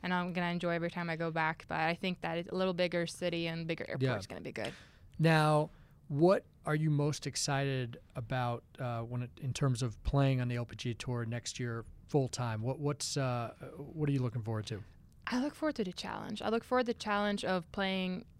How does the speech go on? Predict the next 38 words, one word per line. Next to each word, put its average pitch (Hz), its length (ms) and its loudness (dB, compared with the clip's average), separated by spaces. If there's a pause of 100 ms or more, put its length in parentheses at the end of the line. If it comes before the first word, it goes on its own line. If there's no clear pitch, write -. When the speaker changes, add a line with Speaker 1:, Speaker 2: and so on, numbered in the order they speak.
(160)
Speaker 1:
against 185 260 -2
the 175 60 -4
best 170 200 -10
players 190 260 -10
in 175 80 -10
the 170 60 -6
world, - 340 -6 (120)
um, 175 400 -6
'cause - 200 -4
I, 208 180 2
I 196 120 -2
s-, - 360 -8
I, 202 80 -2 (260)
I 196 60 -2
see 240 180 -4
myself 220 360 -2
getting 175 260 -4
there 220 160 -2
one 226 160 -2
day, 220 240 2
and 156 80 4
I 123 60 8
just 127 160 6
Speaker 2:
Mm-hmm. - 80 -2
Speaker 1:
wanna 208 80 0
see - 200 -8
what 175 120 -8
they - 120 -10
do. 175 160 -8
I 170 120 -6
just 175 180 -8
wanna 196 160 0
see 190 220 -4
how 180 180 -4
good 175 240 -4
I 156 120 -2
can - 180 -14
become, - 420 -10